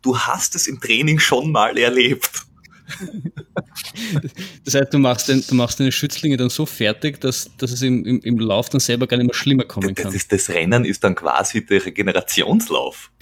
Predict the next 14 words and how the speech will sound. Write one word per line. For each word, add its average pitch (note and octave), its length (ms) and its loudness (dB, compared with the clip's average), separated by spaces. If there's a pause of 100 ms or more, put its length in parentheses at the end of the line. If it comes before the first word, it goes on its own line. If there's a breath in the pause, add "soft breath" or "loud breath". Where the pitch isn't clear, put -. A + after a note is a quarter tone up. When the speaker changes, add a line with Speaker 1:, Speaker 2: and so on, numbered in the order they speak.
(720 loud breath)
Speaker 2:
Ha-, - 260 -4
hast - 220 -4
du F#3+ 40 -2
damit, C#3+ 380 2
äh, B2+ 300 2
das, - 320 -4
der A#2 260 -4 (140)
Redend C3+ 440 0
Entdecken, C#3 920 0
Trainingsplan, C3 1160 0
Corporation C3+ 680 0
somit C3 340 2
gegründet? C3+ 520 -2
Speaker 1:
Ja. - 120 0